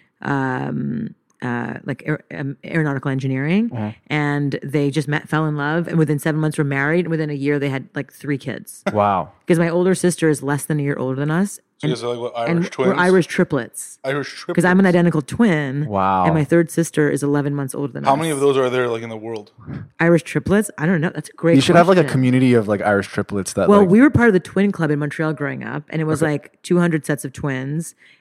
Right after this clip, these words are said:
Speaker 1: And
Speaker 2: What
Speaker 1: my
Speaker 2: is
Speaker 1: older
Speaker 2: that? Like, what do you guys do in the
Speaker 1: <laughs> You
Speaker 2: club?
Speaker 1: would do, like, apple bobbing competitions, and you would do, like,
Speaker 2: <laughs>
Speaker 1: like, like, a three-legged race and <laughs> shit like
Speaker 2: Yeah,
Speaker 1: that,
Speaker 2: yeah,
Speaker 1: you
Speaker 2: yeah.
Speaker 1: know, just, like, all the kids stuff.
Speaker 3: Yeah.
Speaker 1: But they let my older sister in because she was, she was an Irish triplet.
Speaker 2: Right.
Speaker 1: And that was,
Speaker 3: Crazy.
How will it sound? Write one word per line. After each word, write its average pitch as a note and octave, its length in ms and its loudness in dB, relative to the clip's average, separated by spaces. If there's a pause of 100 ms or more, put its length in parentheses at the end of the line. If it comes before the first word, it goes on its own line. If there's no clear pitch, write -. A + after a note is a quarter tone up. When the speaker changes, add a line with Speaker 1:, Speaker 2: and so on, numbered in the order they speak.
Speaker 1:
And D#3+ 360 -4
Speaker 2:
What A#2+ 140 6
Speaker 1:
my D#3 40 6
Speaker 2:
is E3 140 6
Speaker 1:
older G3 60 6
Speaker 2:
that? F#2+ 240 4
Like, G#2+ 120 0
what A2 100 0
do A2+ 60 2
you A#2 80 4
guys G#2+ 140 4
do A2 240 2
in G#2 60 0
the G#2 40 2
Speaker 1:
<laughs> - 20 2
You G#2 40 0
Speaker 2:
club? - 220 4
Speaker 1:
would G#3 120 8
do, A3+ 160 6
like, G3+ 300 4 (140)
apple E3+ 260 2
bobbing D3+ 340 2
competitions, D3 960 -2
and D#3 100 2
you D#3+ 60 2
would D#3 100 2
do, D#3 140 4
like, D3+ 320 0 (120)
Speaker 2:
<laughs> - 120 -20
Speaker 1:
like, F3+ 300 2
like, F3+ 240 2
a E3+ 40 0
three-legged E3 600 4
race D3 580 2
and G3 120 0
<laughs> G3 80 -6
shit C#4 180 2
like G#3+ 180 4
Speaker 2:
Yeah, - 60 2
Speaker 1:
that, G#2 260 4
Speaker 2:
yeah, - 80 2
Speaker 1:
you - 60 0
Speaker 2:
yeah. E3 60 -2
Speaker 1:
know, D#3+ 220 -2
just, D#3+ 160 -4
like, E3+ 120 -2
all D3+ 160 -10
the D3 100 -10 (160)
kids E3 160 -4
stuff. E3+ 100 0
Speaker 3:
Yeah. B2 220 -4
Speaker 1:
But - 140 6
they G3+ 100 8
let G#3 180 2
my G#3 100 4
older F#3 260 4
sister F#3 300 -4
in G#3 260 2
because F3 220 0
she E3+ 100 -6
was, D#3 180 -8
she E3 120 -4
was D#3+ 140 -2 (160)
an D3+ 120 -4
Irish D3+ 300 -2
triplet. F3 460 -4 (200)
Speaker 2:
Right. G#2 340 2
Speaker 1:
And E3 160 2
that F3 100 2
was, F#3 100 2
Speaker 3:
Crazy. F#3 140 -2